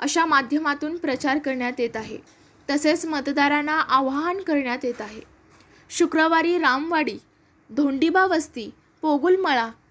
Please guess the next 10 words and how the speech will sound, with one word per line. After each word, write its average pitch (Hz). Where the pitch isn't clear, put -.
पारशी 254
बंगला, 262
गैबीपीर 349
नगर, 240
सनत 330
नगर, 254
मंजुनाथ 302
नगर, 233
ब्राह्मण 294
गल्ली, 277